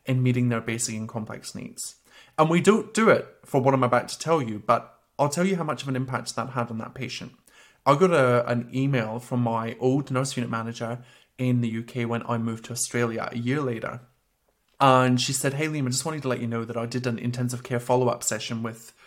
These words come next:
the patient that you looked after. And the whole time she talked about that day that she had a shower and when she had her hair,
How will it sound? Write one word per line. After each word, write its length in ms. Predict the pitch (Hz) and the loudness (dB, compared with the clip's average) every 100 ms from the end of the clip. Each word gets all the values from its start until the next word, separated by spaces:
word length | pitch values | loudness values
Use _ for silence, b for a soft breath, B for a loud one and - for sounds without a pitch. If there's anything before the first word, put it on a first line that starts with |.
| b | b
the 60 | - | -4
patient 340 | 135 135 123 | -2 -2 -4
that 80 | 117 | -6
you 80 | 113 | -6
looked 280 | 123 123 | -6 0
after. 500 | 120 117 - 107 - B B B B - | 0 0 0 -4 -4 B B B B 4
And 460 | 131 127 120 123 127 | 10 10 10 6 2
the 140 | 123 123 | 0 2
whole 280 | 135 139 | 4 2
time 340 | 139 156 127 110 | 2 0 0 -2
she 160 | - | -8
talked 280 | 123 123 - | -6 -6 -6
about 340 | 120 110 104 117 | -4 -4 -4 -4
that 200 | 107 120 | -6 -4
day 140 | 113 | -6
that 120 | 110 | -6
she 120 | - | -6
had 140 | 117 110 | -6 -6
a 20 | |
shower 400 | - 113 110 123 _ _ b b b - | -8 -8 -8 -12 _ _ b b b 2
and 160 | 123 | 4
when 160 | 120 123 | 4 2
she 240 | - 123 | 0 0
had 300 | 117 120 117 | 0 -2 -2
her 200 | - 113 | -2 -4
hair, 380 | 117 117 113 117 | -4 -8 -8 -12